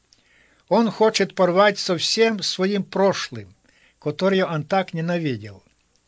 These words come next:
Наследство своё он везёт с собою, а родства в дальней стране для него не нужно. Он обойдётся и без родства.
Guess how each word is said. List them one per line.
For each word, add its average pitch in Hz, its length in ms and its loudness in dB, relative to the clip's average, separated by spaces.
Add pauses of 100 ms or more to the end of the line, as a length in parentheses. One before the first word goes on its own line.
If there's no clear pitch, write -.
(640)
Наследство 202 640 0
своё 180 460 0
он 175 240 -2
везёт 151 420 -2
с - 40 -10
собою, 156 640 -2 (760)
а 180 140 0
родства 190 640 2
в 127 100 -4
дальней 185 420 2
стране 156 580 -2
для 165 200 -4
него 160 300 -2
не 185 140 -2
нужно. 147 580 -4 (720)
Он 202 220 0
обойдётся 180 600 0
и 175 100 -2
без 160 200 -6
родства. 175 680 -6